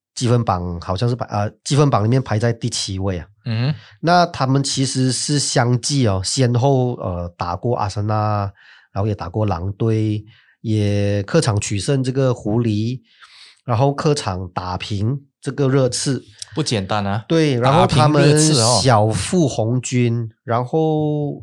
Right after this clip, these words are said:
Speaker 1: 呃，虽然主场输给曼联，那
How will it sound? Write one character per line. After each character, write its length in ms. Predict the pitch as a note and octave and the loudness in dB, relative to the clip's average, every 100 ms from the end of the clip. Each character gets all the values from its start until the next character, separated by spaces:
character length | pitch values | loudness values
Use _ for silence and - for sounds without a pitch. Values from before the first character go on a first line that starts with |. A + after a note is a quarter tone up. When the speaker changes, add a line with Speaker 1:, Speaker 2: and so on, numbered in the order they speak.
| G#2 | -8
Speaker 1:
呃， 800 | G#2+ F#2+ F#2+ F#2 F2+ F#2 F#2 G#2 - | -4 -2 -2 -4 -6 -8 -8 -10 -10
虽 180 | - D3 | -2 0
然 100 | C3+ | 0
主 160 | B2+ | -2
场 200 | C3 G2 | -4 -4
输 180 | F#2+ A2 | -4 -6
给 140 | G2+ F2 | -6 -4
曼 200 | A2 A2 | -2 -2
联， 200 | F2+ E2+ | -4 -6
那 100 | C3 | -6